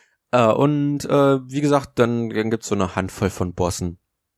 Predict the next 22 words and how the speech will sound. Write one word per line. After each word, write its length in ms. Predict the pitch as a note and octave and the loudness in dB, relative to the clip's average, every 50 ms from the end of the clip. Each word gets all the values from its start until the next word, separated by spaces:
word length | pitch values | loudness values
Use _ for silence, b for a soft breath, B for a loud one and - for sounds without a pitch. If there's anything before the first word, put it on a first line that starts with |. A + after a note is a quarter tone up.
| _ _ _ _ _ _ - - _ _ - | _ _ _ _ _ _ -20 -20 _ _ -8
die, 320 | A2 G2 F#2+ F#2 F#2 F#2 | -6 -4 -2 -2 -2 -2
äh, 280 | F2+ F2+ F2+ F2+ F2+ F2+ | 0 2 2 2 2 2
jetzt 180 | F2+ - - | 0 0 2
auch 100 | D#2 F#2+ | 2 2
nicht 200 | G2 F#2+ F2+ - | 2 2 -2 -4
besonders 420 | - F#2+ F2+ F#2+ F2+ F2+ F2+ - - | -6 -4 -4 -2 -2 -4 -6 -6 -8
fordernd 420 | - - - F#2+ F2+ F#2+ F2+ E2+ | -6 -2 0 2 2 2 0 -2
sind. 300 | - - F2 F#2 - - B B B B B B B B B B B _ _ _ - | -4 -6 -6 -6 -8 -14 B B B B B B B B B B B _ _ _ 0
Und 540 | B2+ B2+ B2+ B2+ B2+ C3 C3 C3+ C#3 C3+ _ _ _ _ _ _ _ _ _ _ _ _ - - G#2+ - - | 2 2 2 2 0 -2 -4 -4 -6 -8 _ _ _ _ _ _ _ _ _ _ _ _ -10 -8 -8 -8 -8
es, 220 | - C#3+ D3+ - - | -8 -6 -6 -4 -4
es 200 | D#3 D3 - - | -2 -2 -2 -2
sticht 720 | - - F#3 F#3 - - - - - - - - - - - | 0 0 0 -2 -2 -4 -8 -8 -6 -6 -4 -6 -6 -6 -6
nirgendwo 760 | B2 B2+ C3 C#3 D3+ D#3 D3+ D#3+ D3 - - B2 B2+ C3 A#2 | -4 0 2 4 4 4 2 0 -2 -4 0 2 2 2 4
wirklich 500 | A2 A#2+ B2+ - B2+ A2 - - - - | 4 2 2 2 2 0 0 -2 -4 -2
heraus, 480 | G2 F2+ E2+ E2+ F2 F2+ F2 E2 - - | -2 -2 0 2 2 2 2 0 -4 -8
in, 220 | - F#2+ F#2+ F#2 | -6 -6 -6 -4
in 280 | F2 G2 G2 G2 F#2+ - | -4 -4 -4 -6 -6 -6
keinem 420 | - - - G2 G2+ G#2 G2 G2 | -6 -2 -2 0 0 0 0 -2
Element, 440 | F#2+ F#2+ F#2+ F#2 F#2 F#2 F#2+ F#2 F#2 | 0 0 0 0 0 -2 -4 -2 -4
das 120 | F2+ E2+ | -6 -6
es 180 | E2+ E2 - - | -6 -8 -10 -8
bietet, 440 | - F#2+ G2 G2 - G2+ G2+ - | -4 -2 -2 0 2 0 0 0